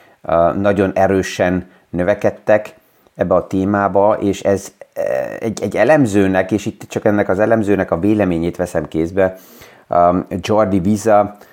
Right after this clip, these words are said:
ő a Chief, um, Investment Officer, egy nagy, öm, elemzőháznál, Weiss Multi-Strategy Advisors, és az aktuális negyedéves levelébe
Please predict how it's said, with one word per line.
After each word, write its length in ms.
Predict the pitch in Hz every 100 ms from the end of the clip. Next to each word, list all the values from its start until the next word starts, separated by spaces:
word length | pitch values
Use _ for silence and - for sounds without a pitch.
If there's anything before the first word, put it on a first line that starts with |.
| _ -
ő 160 | 95
a 120 | 92
Chief, 500 | 92 - 107 101 -
um, 280 | - 92 90
Investment 540 | 90 90 98 101 104 92
Officer, 580 | 90 - 98 98 92 92 - _ _ -
egy 140 | 85
nagy, 420 | 98 95 90 -
öm, 380 | - 82 85 85 90
elemzőháznál, 1200 | 95 95 90 87 80 85 95 98 101 95 104 - _ -
Weiss 580 | 85 80 87 90 - - _ -
Multi-Strategy 960 | 85 90 98 90 - 87 - 87 90
Advisors, 720 | 80 82 87 98 104 113 110 - _ _ _ _ _ _
és 180 | - 98
az 100 | 95
aktuális 520 | 117 - 127 104 101
negyedéves 760 | 113 117 113 104 92 92 - -
levelébe 1000 | 95 95 98 110 107 104 92 92 101